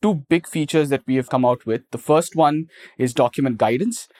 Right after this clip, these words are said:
So a lot of users, when they use the Envision glasses or, you know, any other kind of wearable, the common feedback that we got from them was they kind of sometimes find it hard to align the glasses or the camera of the glasses with the document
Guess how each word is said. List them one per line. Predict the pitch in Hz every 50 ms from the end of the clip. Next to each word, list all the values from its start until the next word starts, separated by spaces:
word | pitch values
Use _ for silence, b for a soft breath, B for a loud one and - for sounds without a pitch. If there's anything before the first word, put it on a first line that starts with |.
| b b b
So | b - - 156
a | 147
lot | 147 170 208
of | 240 208
users, | 175 175 175 175 175 185 180 170 156
when | 147 151 143
they | 143 143
use | 127 123 135 147 160 156
the | 156 143 139
Envision | 127 120 131 131 - 143 131
glasses | 123 127 120 120 120 - - 139 131 - - - -
or, | 131 131
you | 131 135 143
know, | 151 139
any | 127 113 139 143 151
other | 147 143 143
kind | - 147 135 131
of | 131 120 123
wearable, | 120 120 123 131 131 143 143 147 143 B B B B B B -
the | 131
common | - 165 170 202 214
feedback | 196 - 180 170 160 156 170 165 160 -
that | 156 143 -
we | 139
got | 127 131 135 131 127 -
from | - 139 127
them | 127 127 127 127 127
was | 127 123 120 120 - -
they | - 135
kind | 131 - 151 160
of | 165 151
sometimes | - 160 131 135 143 147 -
find | - 143 135
it | 135
hard | - - 131 127 131 - -
to | 131 - -
align | 123 113 117 120 123 135 147
the | 143 123
glasses | 123 123 123 117 120 120 - 143 135 127 - - _
or | 131 120 117 110 - - _ _ _ -
the | 110 123
camera | - 139 127 127 139 160 147
of | 131 -
the | - 120
glasses | 127 127 117 120 - - 127 127
with | - 120 113
the | -
document | 104 113 113 117 - 143 131 127 120 127